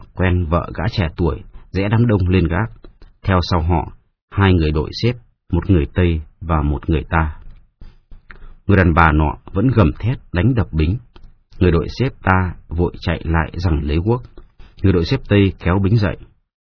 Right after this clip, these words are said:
Nhưng Bính mình mẩy đau rừ, rã rời, quằn quại như con sâu rau bị xéo. Dưới mớ tóc tạ tơi, mắt Bính sưng vù, đổ đom đóm, giàn giụa nước mắt. Thấy có đội sếp đến can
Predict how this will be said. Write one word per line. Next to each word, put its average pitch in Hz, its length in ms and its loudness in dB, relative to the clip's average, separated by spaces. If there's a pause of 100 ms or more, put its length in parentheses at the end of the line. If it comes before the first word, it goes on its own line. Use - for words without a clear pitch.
(260)
Nhưng 95 220 6
Bính 110 300 2
mình 85 220 4
mẩy 73 200 -2 (120)
đau 92 200 0 (120)
rừ, 80 180 2 (400)
rã 82 260 -4
rời, 92 320 0 (140)
quằn 85 260 0
quại 80 340 -2
như 85 160 -2
con 90 100 0 (140)
sâu 87 160 0
rau 80 320 -2
bị 82 120 -2 (140)
xéo. 82 260 -4 (1160)
Dưới 104 120 8
mớ 107 200 6
tóc 131 200 -4
tạ 80 180 0 (120)
tơi, 87 260 0 (220)
mắt 110 200 0
Bính 87 240 0 (120)
sưng 98 180 2
vù, 76 280 -2 (480)
đổ 85 260 -2
đom 87 220 -2
đóm, 82 240 -4 (200)
giàn 80 300 0
giụa 80 240 -4 (140)
nước - 200 -2
mắt. 104 120 0 (1700)
Thấy 87 100 2
có - 120 2
đội 98 160 6 (120)
sếp 139 160 0
đến 104 200 4
can 107 140 2